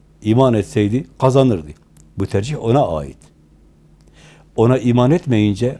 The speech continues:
Allah onun için ne buyurdu? "O senin ehlinden değildir." dedi. Dolayısıyla seyit olmak aslında onu kabul etmektir. Kim kamil manada onu kabul ettiyse en seyit olan odur.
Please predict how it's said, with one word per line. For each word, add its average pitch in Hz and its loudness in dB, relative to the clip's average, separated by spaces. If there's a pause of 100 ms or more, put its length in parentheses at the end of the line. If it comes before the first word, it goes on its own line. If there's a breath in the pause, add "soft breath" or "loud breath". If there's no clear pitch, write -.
Allah 107 0
onun 110 0
için 110 -4
ne 143 2
buyurdu? 107 2 (540 loud breath)
"O 143 2
senin 123 0
ehlinden 110 0
değildir." 87 -2
dedi. 78 -8 (1800 loud breath)
Dolayısıyla 117 2
seyit 135 0
olmak 107 -2
aslında 101 -2 (880 soft breath)
onu 104 0
kabul 113 2
etmektir. - -4 (260)
Kim 127 0 (580)
kamil 120 2
manada 107 0
onu 104 -2
kabul 113 -4
ettiyse 156 -4 (320 loud breath)
en 147 2
seyit 120 -2
olan 131 0
odur. - -4